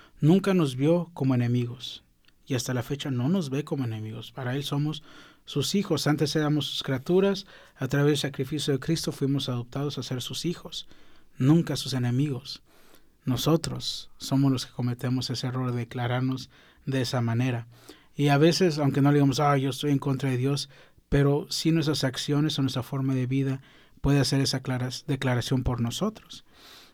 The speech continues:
Entonces vemos que aún en nuestra propia falta de, de juicio, cuando estamos actuando en contra de Dios, el Señor sigue siendo paciente con nosotros.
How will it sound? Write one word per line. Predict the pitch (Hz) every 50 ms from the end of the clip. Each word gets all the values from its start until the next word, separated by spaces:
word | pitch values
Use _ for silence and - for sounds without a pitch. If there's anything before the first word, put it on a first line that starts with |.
| _ -
Entonces | 156 151 - - 170 185 185 - - 196 170 151
vemos | 156 165 165 170 175 170 143 -
que | - - 151 147 147 151 - - - -
aún | - - 151 156 156 156 180 190 185 165 139 127 117 - - - - - - - - _ - - - - _ -
en | 143 143 143
nuestra | 147 143 - - 147 135 135
propia | - 151 156 156 156 - 156 151 151 143 143 135 131 127 120 120 120 113 - - - - _ _ _ _ _ _ _ - - - - - - _ _ _ - - - -
falta | - - - - - 156 160 156 147 - 160 147 135
de, | 127 127 123 120 127 147 175 165
de | 131 127 131
juicio, | 127 - - 160 165 147 - - - 117 110 117 123 - _ _ - - _ _ _ _ _ _ _ _
cuando | - - 135 139 131
estamos | 123 - 147 147 156 147 -
actuando | 147 135 - 151 147
en | 143
contra | 139 143 139 143 139 135
de | 135 135
Dios, | 131 139 156 165 160 - - - - - - _ _ _ -
el | 139 127
Señor | - 135 143 147 123
sigue | - 147 143
siendo | 135 - 139 139 131
paciente | 135 131 117 - 135 131 127 131
con | 127 120 120
nosotros. | 123 117 - - 135 131 - - - - - - _